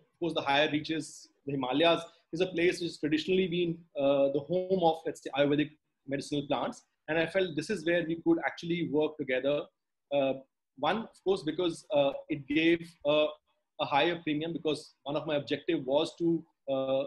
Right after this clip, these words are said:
support livelihood generation. And I felt that medicinal plants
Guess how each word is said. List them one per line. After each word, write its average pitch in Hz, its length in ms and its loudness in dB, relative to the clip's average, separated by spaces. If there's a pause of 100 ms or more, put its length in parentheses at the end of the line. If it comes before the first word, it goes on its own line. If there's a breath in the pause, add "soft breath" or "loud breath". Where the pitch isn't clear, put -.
support 160 540 -4
livelihood 139 440 -2
generation. 123 480 -6
And 147 100 -8
I - 20 -10
felt 160 340 0
that 160 140 4 (420)
medicinal 151 600 -4
plants 143 640 -6